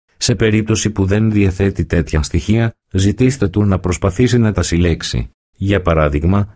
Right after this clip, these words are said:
θα μπορούσε να υποβάλει γραπτό στο αίτημα του κάθετος της προς τον εργοδότη του ή προς το αρμόδιο τμήμα της υπηρεσίας κάθετος οργανισμού κάθετος επιχείρησης που εργάζεται και να ζητά έγγραφη απάντηση.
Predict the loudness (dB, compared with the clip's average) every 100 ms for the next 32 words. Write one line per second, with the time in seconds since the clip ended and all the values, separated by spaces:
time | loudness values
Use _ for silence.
0 | _ -2 2 2 2 0 0 2 2 0
1 | 0 2 2 2 0 0 0 0 2 2
2 | 0 0 0 0 -2 0 -2 0 0 -2
3 | -2 -4 -2 -4 -2 0 0 0 0 0
4 | 0 0 2 0 2 -2 0 0 2 2
5 | 2 2 2 0 0 2 2 0 -2 -2
6 | 0 0 0 0 0 0 -2 -2 0 -2
7 | -2 0 0 2 2 2 2 0 0 -2
8 | 0 -2 -2 -2 -4 0 0 0 0 -2
9 | 0 0 2 2 2 2 0 -2 0 2
10 | 2 0 0 2 2 2 0 0 0 0
11 | 2 0 0 -2 -4 -8